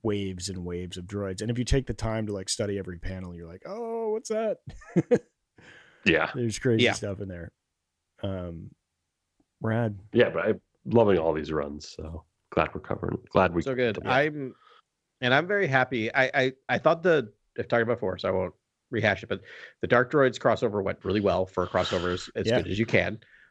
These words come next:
Speaker 3: Um, but I'm now looking forward to, now that we're past all of this, to kind of, like,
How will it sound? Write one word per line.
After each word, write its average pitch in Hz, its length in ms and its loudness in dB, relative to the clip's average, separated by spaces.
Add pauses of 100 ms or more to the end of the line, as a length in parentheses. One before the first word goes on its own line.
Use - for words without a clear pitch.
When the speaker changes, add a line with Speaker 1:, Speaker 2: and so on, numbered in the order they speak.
(100)
Speaker 3:
Um, 120 360 4 (140)
but 139 160 6
I'm 135 180 4
now 139 240 4
looking 123 280 -2
forward 120 180 0
to, 123 120 -6
now 107 160 0
that 110 60 0
we're 107 60 -4
past - 460 -2
all 98 180 -4
of 90 60 -10
this, 90 220 -8
to 107 80 -8
kind 98 200 -2
of, 92 80 -2
like, 87 240 -6